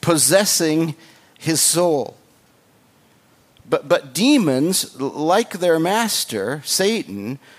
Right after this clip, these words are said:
are powerless in the presence of God the Son. Don't, don't forget that.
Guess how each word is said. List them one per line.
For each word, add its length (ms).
are 220
powerless 1000
in 180
the 80
presence 640
of 240
God 340
the 80
Son. 460
Don't, 220
don't 180
forget 380
that. 320